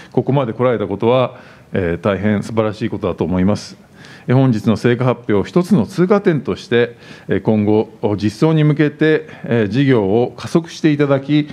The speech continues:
えー、スポーツビジネスのさらなる、えー、拡張に、を進めていただくことを期待しております。また、コンテストで受賞されました四団体の皆様、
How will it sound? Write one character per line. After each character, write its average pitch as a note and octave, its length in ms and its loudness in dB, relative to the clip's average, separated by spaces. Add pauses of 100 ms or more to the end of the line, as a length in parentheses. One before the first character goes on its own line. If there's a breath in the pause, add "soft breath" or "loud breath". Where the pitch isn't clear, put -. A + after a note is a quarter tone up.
(300 loud breath)
え A#2 60 0
ー、 A2 40 0
ス - 120 -12
ポ C3 120 2
ー B2 40 0
ツ B2+ 120 -2
ビ B2 100 0
ジ B2 80 4
ネ G#2+ 100 4
ス F#2+ 100 -8
の G2+ 60 2
さ G#3+ 180 2
ら F#3+ 100 4
な F#3+ 120 6
る、 G#2+ 260 0
え - 60 -6
ー、 G2+ 80 0
拡 G2 240 -6
張 G#2 440 0
に、 D#3 240 2
を D#3+ 180 2
進 C3+ 200 -2
め A2+ 80 2
て G#2 100 0
い G2+ 60 -2
た A2+ 100 -2
だ A2+ 100 2
く A2 60 -10
こ C3 120 -4
と F#3 160 2
を G#2+ 240 -2
期 - 80 -12
待 F2+ 160 -2
し - 60 -14
て G2+ 80 -6
お F2+ 40 -2
り F2 80 -4
ま F#2+ 140 0
す。 - 200 -16 (400 loud breath)
ま B2+ 80 0
た、 C3+ 120 -2
コ D#3 140 0
ン D3+ 60 0
テ B2+ 120 0
ス - 100 -8
ト G#2+ 100 0
で A#2 240 2
受 A2 160 -2
賞 B2 200 2
さ A#2+ 140 0
れ B2 60 0
ま F3 140 2
し - 80 -6
た F#2 300 -2
四 C#3 280 2
団 G3 220 2
体 C3+ 180 0
の F2+ 240 -4
皆 A2 160 0
様、 F2 280 -6